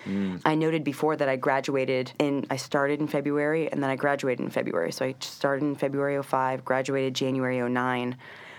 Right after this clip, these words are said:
Speaker 2: which was a little bit of a tough time to find a job in the U S. I was,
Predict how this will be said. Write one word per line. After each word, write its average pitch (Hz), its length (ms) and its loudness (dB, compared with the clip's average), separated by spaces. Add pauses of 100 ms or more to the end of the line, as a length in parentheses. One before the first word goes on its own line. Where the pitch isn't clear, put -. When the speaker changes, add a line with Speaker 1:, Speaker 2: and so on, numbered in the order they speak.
(120)
Speaker 2:
which 151 200 2
was 147 380 2 (400)
a 165 40 4
little 165 220 2
bit 269 100 4
of 202 60 0
a 151 60 4
tough 175 200 0
time 170 160 4
to 151 60 0
find 160 160 2
a 113 60 -2
job 127 320 2 (240)
in 120 100 0
the 120 100 0
U 113 120 2
S. - 260 -4 (480)
I 170 60 4
was, 208 260 0